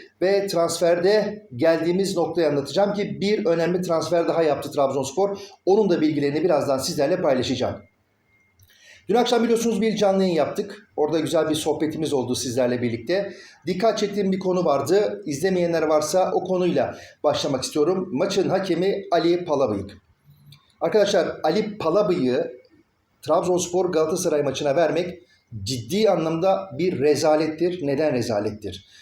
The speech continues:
Bu hakem geçen yıl ligin sekizinci haftasında Rize'de oynanan ve Galatasaray'ın üç iki galip geldiği müsabakanın hakemiydi.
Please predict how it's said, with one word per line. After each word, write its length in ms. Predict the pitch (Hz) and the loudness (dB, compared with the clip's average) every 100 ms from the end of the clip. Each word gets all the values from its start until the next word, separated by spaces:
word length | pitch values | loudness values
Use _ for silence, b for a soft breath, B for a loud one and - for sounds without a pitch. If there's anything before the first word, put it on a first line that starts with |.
| B B - | B B -2
Bu 140 | 185 | 2
hakem 560 | 208 214 220 226 - - _ b b b | 2 2 0 -2 -8 -20 _ b b b
geçen 420 | 120 170 208 208 185 | 0 2 2 2 2
yıl 260 | 190 190 | 2 0
ligin 220 | 175 175 | 0 0
sekizinci 500 | 196 185 185 196 190 | 0 0 0 -2 2
haftasında 540 | 196 180 160 165 151 180 | 2 2 0 0 0 0
Rize'de 280 | 180 180 160 | 2 0 2
oynanan 480 | 147 139 131 180 | 2 2 0 0
ve 80 | 175 | 0
Galatasaray'ın 640 | 131 156 156 185 175 165 165 | 0 0 0 0 0 0 -2
üç 240 | 196 - | -6 -8
iki 160 | - 156 | -4 0
galip 340 | 160 175 180 | 2 2 2
geldiği 280 | 160 135 143 | 2 2 0
müsabakanın 600 | 180 185 151 143 156 180 | 0 0 0 0 -2 -2
hakemiydi. 540 | 165 156 135 104 - | -2 -2 -2 -4 -8